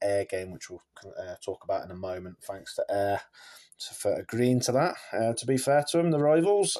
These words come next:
um, you know, s-, we are still Ayrshire's finest, but they have certainly done us a favour, um, probably for themselves as well, because that means there's gonna be a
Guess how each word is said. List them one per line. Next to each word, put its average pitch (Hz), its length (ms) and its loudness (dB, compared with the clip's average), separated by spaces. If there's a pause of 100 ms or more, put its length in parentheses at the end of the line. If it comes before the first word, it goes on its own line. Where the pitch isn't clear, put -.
um, 123 500 8
you 120 80 2
know, 135 180 4 (240)
s-, - 220 -6
we 123 160 4
are 117 80 4
still 143 260 4
Ayrshire's 131 320 4
finest, 151 520 4 (440)
but 110 300 2
they 127 480 8 (180)
have 113 300 2
certainly 107 680 2
done 107 140 -2
us 101 80 -4
a 101 60 -6
favour, 104 640 2 (440)
um, 101 180 -2
probably 139 280 2
for 107 100 -2
themselves 101 500 2
as 92 100 -14
well, 117 440 4 (240)
because - 280 -4
that - 160 -4
means 101 200 -6
there's 95 100 -6
gonna 95 180 -8
be 90 80 -2
a 87 100 -8